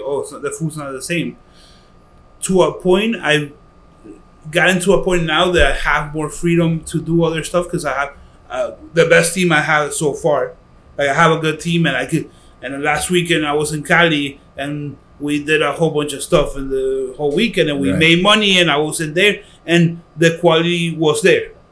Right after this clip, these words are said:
Speaker 2: Yeah, and that was amazing.
Speaker 1: So
Speaker 2: Saturday, yeah, Saturday was great.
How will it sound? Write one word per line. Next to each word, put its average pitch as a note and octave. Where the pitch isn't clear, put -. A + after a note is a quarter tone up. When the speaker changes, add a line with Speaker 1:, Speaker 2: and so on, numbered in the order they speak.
Speaker 2:
Yeah, F2+
and F2+
that F#2
was F2+
amazing. F#2+
Speaker 1:
So -
Speaker 2:
Saturday, G2
yeah, F2+
Saturday G#2+
was F2
great. G2+